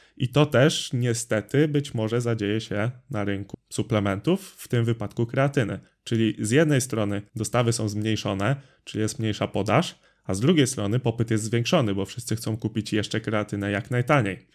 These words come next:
I niestety nie wygląda to zbyt obiecująco i niektóre pogłoski mówiące o tym, że kreatyna może dojść spokojnie do stu złotych za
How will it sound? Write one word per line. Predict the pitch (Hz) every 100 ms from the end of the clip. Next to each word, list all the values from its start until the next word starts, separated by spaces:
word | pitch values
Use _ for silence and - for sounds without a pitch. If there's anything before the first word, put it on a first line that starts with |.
| _
I | 123
niestety | 131 139 147 143 143
nie | 139 139
wygląda | 127 170 240 143
to | - 104
zbyt | 107 107 -
obiecująco | 104 101 101 143 202 - -
i | 120 120
niektóre | 120 120 139 127
pogłoski | 127 117 131 135 -
mówiące | 120 117 113 117
o |
tym, | 117 117
że | 110
kreatyna | 110 104 104 110 107
może | 107 110
dojść | 107 107 -
spokojnie | - 110 - 110 107
do | 104 101
stu | - 131 117
złotych | 113 110 - 101
za | 101 101